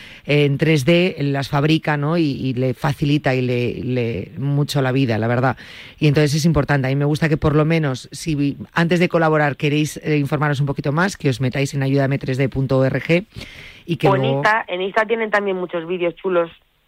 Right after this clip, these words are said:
Speaker 1: Ah,
Speaker 2: donde
Speaker 1: pues
Speaker 2: se ven
Speaker 1: mira.
Speaker 2: los proyectos que han hecho, eh, cómo hacen las entregas a, a niños, personas mayores también,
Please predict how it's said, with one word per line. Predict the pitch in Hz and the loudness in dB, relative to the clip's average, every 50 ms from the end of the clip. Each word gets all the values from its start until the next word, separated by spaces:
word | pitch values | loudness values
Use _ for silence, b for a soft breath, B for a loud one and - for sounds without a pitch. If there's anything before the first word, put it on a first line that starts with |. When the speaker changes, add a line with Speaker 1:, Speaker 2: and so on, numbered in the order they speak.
| _ _ _ _ _ _ - 160 | _ _ _ _ _ _ -6 -2
Speaker 1:
Ah, | 165 | 0
Speaker 2:
donde | 175 175 170 170 | 0 2 2 2
Speaker 1:
pues | 147 131 | 2 2
Speaker 2:
se | 170 | 2
ven | 165 165 | 2 2
Speaker 1:
mira. | 165 156 160 | 2 2 0
Speaker 2:
los | 175 214 | 0 -2
proyectos | - 147 160 160 165 156 | -6 -8 -4 -4 -6 -4
que | - | -4
han | 151 147 165 | -4 -2 0
hecho, | 190 190 185 - 185 175 175 - B B B B B B B B | -2 -2 0 0 0 0 0 0 B B B B B B B B
eh, | - 180 | -4 -2
cómo | 170 185 185 185 | 0 0 0 0
hacen | 180 - 185 170 | 0 -2 -2 -2
las | 170 170 165 165 | -2 -2 -4 -4
entregas | 160 156 170 175 180 170 165 165 160 156 156 - | -8 -6 -2 -2 0 2 2 2 2 0 -2 -6
a, | 165 156 147 151 151 151 - - - | -4 -2 0 0 0 -2 -2 -4 -4
a | - | -6
niños, | - 170 196 190 190 190 - | -6 -6 -4 -2 -4 -4 -4
personas | - 135 - 139 143 147 139 | -10 -12 -12 -12 -16 -16 -14
mayores | 135 - 120 165 170 156 156 160 156 - | -14 -8 -4 -2 -2 -2 -2 -6 -6 -10
también, | - 135 139 151 165 170 185 185 | -14 -12 -10 -6 -6 -6 -6 -8